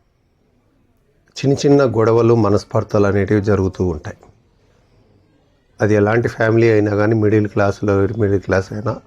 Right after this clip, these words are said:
పెద్దవాళ్ళు అయినా కానీ, అండర్‌స్టాండింగ్‌లో కానీ, వాళ్ళు చేసిన వృత్తిలో కానివ్వండి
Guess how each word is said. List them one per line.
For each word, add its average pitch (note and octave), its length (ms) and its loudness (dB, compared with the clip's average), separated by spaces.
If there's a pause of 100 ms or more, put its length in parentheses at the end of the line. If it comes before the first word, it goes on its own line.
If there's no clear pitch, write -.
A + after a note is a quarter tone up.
(200)
పెద్దవాళ్ళు G#2 500 0
అయినా G2 240 -2
కానీ, G2+ 420 -4 (960)
అండర్‌స్టాండింగ్‌లో A#2+ 840 2
కానీ, A#2 400 -2 (600)
వాళ్ళు A2 300 -2
చేసిన A#2 360 0
వృత్తిలో G#2 720 0
కానివ్వండి G#2+ 600 -2